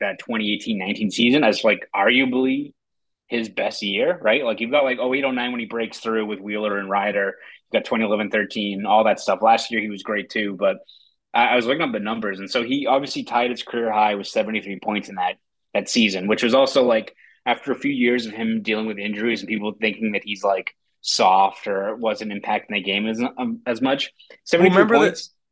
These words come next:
Speaker 2: remember the John Tava-, that was the year that they were gonna
Speaker 1: Yes.
Speaker 2: get John Tavares and Krejci was gonna be expendable.
Speaker 1: Yes.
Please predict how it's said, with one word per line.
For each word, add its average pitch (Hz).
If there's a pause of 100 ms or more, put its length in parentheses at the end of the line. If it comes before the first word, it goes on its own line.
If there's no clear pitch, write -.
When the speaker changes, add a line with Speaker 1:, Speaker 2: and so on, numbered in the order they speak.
(120)
Speaker 2:
remember 185
the 208
John 170
Tava-, 151
that 160
was 175
the 147
year 156
that 139
they 139
were 135
gonna 135
Speaker 1:
Yes. 127
Speaker 2:
get 139
John 139
Tavares 135
and 107
Krejci 120
was 117
gonna 123
be 113
expendable. 127 (360)
Speaker 1:
Yes. -